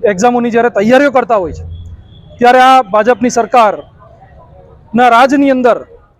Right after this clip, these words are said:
વર્ષોથી પેપર ફૂટતા આવ્યા છે. ત્યારે મુખ્યમંત્રી હોય, ગૃહમંત્રી હોય કે અન્ય કોઈ પણ નેતાઓ હોય ભાજપના,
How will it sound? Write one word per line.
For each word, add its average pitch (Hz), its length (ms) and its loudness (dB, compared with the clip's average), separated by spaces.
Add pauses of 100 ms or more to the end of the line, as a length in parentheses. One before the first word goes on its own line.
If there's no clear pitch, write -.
(240)
વર્ષોથી 254 560 0
પેપર 254 240 0
ફૂટતા 240 320 0
આવ્યા 233 260 0
છે. - 80 -20 (920)
ત્યારે 247 240 4 (1700)
મુખ્યમંત્રી 254 680 0
હોય, 247 220 -2 (560)
ગૃહમંત્રી 254 580 0
હોય 247 220 0 (400)
કે 262 120 -2
અન્ય 262 240 2
કોઈ 285 200 0
પણ 277 240 -2
નેતાઓ 262 300 2
હોય 247 160 0
ભાજપના, 202 500 -4